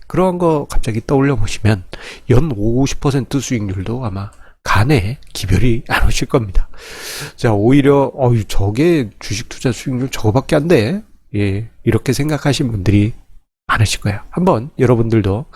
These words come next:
생각을 해봐 주세요. 혹시 어떤지. 자,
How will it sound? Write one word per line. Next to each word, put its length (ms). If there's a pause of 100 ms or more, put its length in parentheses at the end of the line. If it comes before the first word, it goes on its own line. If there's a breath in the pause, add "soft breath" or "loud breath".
(200 loud breath)
생각을 420
해봐 380
주세요. 560 (140)
혹시 260
어떤지. 600 (920 loud breath)
자, 520